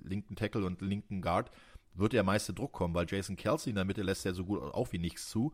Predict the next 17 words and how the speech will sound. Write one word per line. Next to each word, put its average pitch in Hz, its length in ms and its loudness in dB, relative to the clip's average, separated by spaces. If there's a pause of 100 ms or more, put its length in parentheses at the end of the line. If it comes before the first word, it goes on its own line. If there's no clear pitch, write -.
(500)
Ähm, 101 340 4
und 107 180 0
das 117 160 6
könnte 165 260 4
ein 147 120 2
Punkt 180 260 2
aber 127 220 6
sein, 98 380 0 (120)
dann 107 160 2
musst 165 240 2
du 147 80 2
wahrscheinlich 87 400 0
ein 90 60 -6
bisschen 85 180 -4
mehr 85 120 0
blitzen, 92 420 -4
weil 98 180 6